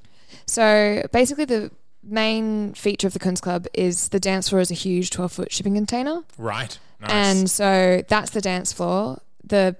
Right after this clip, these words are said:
Speaker 1: banquet room, that's also a smaller shipping container, and the rest is all built off with ply. And so the characters kind of, like, walk around all through. Um,
Speaker 2: So how, how big is this place? Is it, uh
Speaker 1: Um, uh, <laughs> like,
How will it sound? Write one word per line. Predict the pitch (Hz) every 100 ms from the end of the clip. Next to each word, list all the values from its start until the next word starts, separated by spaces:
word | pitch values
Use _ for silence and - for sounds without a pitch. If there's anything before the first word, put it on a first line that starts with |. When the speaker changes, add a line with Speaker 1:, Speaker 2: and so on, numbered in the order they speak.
| -
Speaker 1:
banquet | - 202 196 208
room, | 185 180 180
that's | 185 196
also | 196 185 185
a |
smaller | - 185 180
shipping | 180 185 185
container, | 190 185 185
and | 185
the | 185
rest | 190 180
is | 190
all | 185
built | 180 185 185
off | 185
with | 185 -
ply. | 185 185 185
And | 185 190
so | 202
the | 190
characters | 208 202 - -
kind | 185
of, |
like, | 180 -
walk | - 196
around | 101 202 202
all | 202
through. | 170 - - 202 - - - - - - -
Um, | 196 180
Speaker 2:
So | 180
how, | 175 208 160
how | - 233
big | 120 139 208
is | 214 110
this | 98 -
place? | - 92 101 -
Is | 113
it, | 117 107
uh | 117 -
Speaker 1:
Um, | 339 339 349 349 349 - - - -
uh, | 294 196 233
<laughs> | 185
like, | - 226 - 143